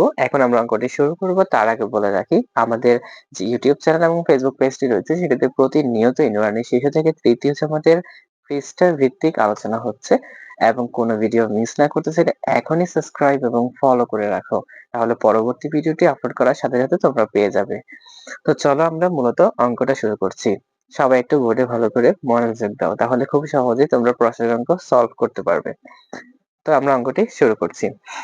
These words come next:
এখানে তিন নম্বর অঙ্কে কি রয়েছে, আমাদেরকে আগে প্রশ্নটা ভালো করে পড়তে হবে, বুঝতে হবে, বুঝলেই মূলত আমরা অ্যান্সারটা খুব সহজে করতে পারবো। আগে দেখো, তোমার কাছে ইসলামী সাহিত্যের বই আছে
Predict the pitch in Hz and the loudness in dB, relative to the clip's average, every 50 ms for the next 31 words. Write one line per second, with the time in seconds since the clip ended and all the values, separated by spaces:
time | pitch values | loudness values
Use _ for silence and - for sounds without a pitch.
0 | - - _ _ _ _ _ _ _ _ _ _ _ _ _ _ _ _ _ _ | -16 -18 _ _ _ _ _ _ _ _ _ _ _ _ _ _ _ _ _ _
1 | _ _ - 147 - 202 202 196 190 - 139 123 123 127 131 147 143 147 151 160 | _ _ -10 -2 0 2 2 2 4 2 4 4 4 2 4 2 2 0 0 -4
2 | 156 - 135 127 123 117 123 120 - 175 151 131 117 113 - 127 123 143 127 - | -2 0 2 4 4 2 2 2 0 -2 0 0 -2 0 0 0 0 0 -2 0
3 | - 117 120 - - 117 113 143 143 135 127 117 120 120 123 123 - 143 160 156 | 0 -2 -2 -2 -4 -2 0 -2 -2 -2 -4 -4 -2 -2 0 0 2 2 2 2
4 | - _ - 120 - - _ - 135 135 - 156 156 135 131 123 117 107 - - | 2 _ 0 0 0 0 _ 0 0 2 2 2 2 2 0 -2 -2 -2 -2 -4
5 | - 139 139 147 147 170 233 269 - - - - - - _ _ _ 113 110 110 | -6 -2 0 2 4 4 2 2 0 -8 -20 -20 -20 -20 _ _ _ -16 -8 -2
6 | 117 120 120 117 - - 147 170 190 185 185 190 180 - 175 147 139 139 107 110 | 0 0 0 -2 0 2 2 2 2 2 -2 -2 0 0 0 0 2 0 0 0
7 | - - - - 131 - 156 156 - - 131 117 110 110 107 107 101 - - - | -2 -6 -4 -2 -2 0 -2 -2 0 0 0 0 0 0 -2 -2 -4 -6 -8 -4
8 | 113 92 92 - - - 123 131 143 147 123 104 95 - - - - _ - - | -4 -4 -2 -2 -2 -2 -2 0 0 0 0 0 -4 -4 -6 -10 -10 _ -20 -20
9 | - - _ _ _ _ _ _ _ _ _ _ _ - - - - _ _ _ | -20 -20 _ _ _ _ _ _ _ _ _ _ _ -20 -20 -20 -20 _ _ _
10 | _ _ _ _ _ - - _ - - - - 156 156 165 170 175 185 - - | _ _ _ _ _ -20 -20 _ -20 -6 2 2 2 4 4 4 2 2 0 0
11 | 110 107 - - - - 156 165 - - 120 117 - - 127 123 123 135 131 127 | -2 -2 -2 -4 -2 -2 0 0 0 -2 -4 -4 -4 -2 -2 0 0 0 -2 -4
12 | - - 127 113 113 127 127 - _ - 160 135 113 110 110 107 104 107 101 98 | -2 -2 -2 -2 -2 -4 -6 -2 _ 2 2 2 0 0 0 2 2 2 2 0
13 | - - 185 | 0 0 0